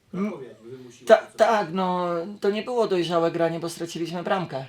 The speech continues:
Speaker 2: na jeden jeden, więc to nie było tego, co bym oczekiwał. E, i przede wszystkim musimy sobie zdać sprawę z jednej rzeczy. E, w Krakowie od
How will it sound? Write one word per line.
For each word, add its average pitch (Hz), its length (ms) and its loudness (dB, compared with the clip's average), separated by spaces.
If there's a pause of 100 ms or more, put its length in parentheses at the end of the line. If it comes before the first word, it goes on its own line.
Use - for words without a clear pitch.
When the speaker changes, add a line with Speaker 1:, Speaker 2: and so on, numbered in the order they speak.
Speaker 2:
na 156 160 -2
jeden 160 240 -2
jeden, 147 300 -4
więc 143 180 -12
to 160 100 -8
nie 160 120 -6
było 175 220 0
tego, 160 320 -2
co 151 440 -4
bym 151 300 -8
oczekiwał. 151 1080 -2 (560)
E, 156 360 0 (120)
i 165 600 4
przede 170 320 -2
wszystkim 170 640 -4 (420)
musimy 196 280 -4
sobie 208 160 -2
zdać 196 200 -4
sprawę 185 360 0
z 160 60 -6
jednej 180 300 -2
rzeczy. 139 480 -6 (160)
E, 147 240 -10 (1040)
w - 80 -16
Krakowie 185 680 0
od 170 260 2